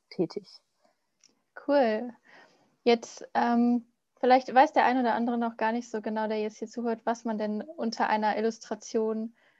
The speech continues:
Speaker 2: versteht. Ist jetzt vielleicht ein bisschen schwierig, weil man ja nichts sehen kann, aber wie würdest du so eine Illustration beschreiben oder was gehört alles,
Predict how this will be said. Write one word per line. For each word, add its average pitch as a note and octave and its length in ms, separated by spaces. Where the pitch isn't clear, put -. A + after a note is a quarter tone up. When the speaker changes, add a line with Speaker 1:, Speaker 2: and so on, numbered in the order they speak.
Speaker 2:
versteht. C4 720
Ist - 80
jetzt C#4 120
vielleicht C#4+ 240
ein C4+ 60
bisschen B3 200
schwierig, B3 360
weil A#3 100
man A3+ 140
ja G#3 80
nichts G3+ 240
sehen A#3+ 240
kann, C#4 180
aber A3+ 340
wie A#3+ 160
würdest A#3+ 340
du B3 80
so B3 380
eine G#3+ 240
Illustration G#3+ 720
beschreiben G3+ 520
oder G3+ 180
was G3+ 200
gehört G#3+ 280
alles, G3+ 540